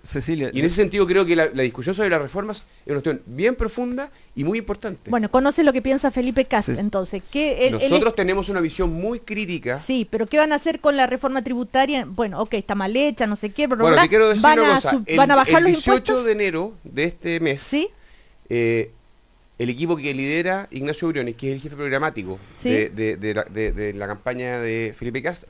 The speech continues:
Speaker 2: va a hacer una serie de anuncios. Entre otras, vamos a hacer un anuncio en materia tributaria. No me quiero adelantar, porque ya va a llegar ese momento,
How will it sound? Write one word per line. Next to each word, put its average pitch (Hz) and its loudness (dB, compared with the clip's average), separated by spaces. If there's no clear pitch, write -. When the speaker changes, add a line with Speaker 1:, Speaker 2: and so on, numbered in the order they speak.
Speaker 2:
va 156 2
a - 0
hacer 160 -4
una 160 -4
serie 170 -2
de 165 0
anuncios. 110 -6
Entre 175 -2
otras, 262 -6
vamos 220 -4
a - -6
hacer 175 -10
un 180 -4
anuncio 180 -4
en 175 -6
materia 151 -4
tributaria. 110 -6
No 131 -4
me 170 0
quiero 175 0
adelantar, 190 -2
porque 139 -10
ya 151 -2
va 165 0
a 165 0
llegar 165 2
ese 170 -6
momento, 226 -10